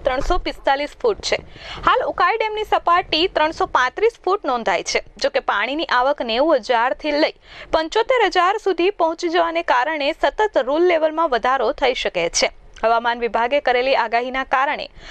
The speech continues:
હવે વહીવટી તંત્ર કોઈ પણ પ્રકારનું જોખમ લેવા તૈયાર નથી અને ત્રણસો પાંત્રીસ ફૂટની સપાટીને જાળવી રાખવા માટે જેટલું પાણી આવે એટલું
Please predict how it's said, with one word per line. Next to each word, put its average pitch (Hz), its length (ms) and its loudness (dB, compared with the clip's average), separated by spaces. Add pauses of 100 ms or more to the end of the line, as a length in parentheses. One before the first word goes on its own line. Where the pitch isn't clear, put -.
(120)
હવે 330 240 4
વહીવટી 320 360 2 (100)
તંત્ર 370 260 0 (140)
કોઈ 277 160 0
પણ 381 180 0
પ્રકારનું 330 540 -2
જોખમ 240 420 0
લેવા 294 180 2 (140)
તૈયાર 220 320 0
નથી 190 260 -8 (360)
અને 392 200 2
ત્રણસો 415 400 2
પાંત્રીસ 415 480 2
ફૂટની 440 360 2
સપાટીને 403 520 2 (140)
જાળવી 269 380 2
રાખવા 349 280 2
માટે 339 300 2
જેટલું 277 340 0
પાણી 320 380 2
આવે 277 180 2 (180)
એટલું 311 220 0